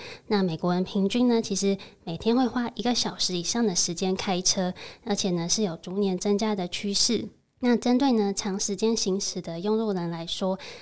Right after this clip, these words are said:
那当你待在车上的时间越长，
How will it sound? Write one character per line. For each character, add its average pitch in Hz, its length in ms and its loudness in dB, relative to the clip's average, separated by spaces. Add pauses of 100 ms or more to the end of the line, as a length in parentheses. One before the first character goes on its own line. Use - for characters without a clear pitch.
那 226 160 2
当 214 180 4
你 190 120 4
待 185 200 -2
在 190 220 0
车 220 220 0
上 254 180 4
的 175 80 0
时 - 160 0
间 202 240 2
越 208 180 2
长， 170 280 -2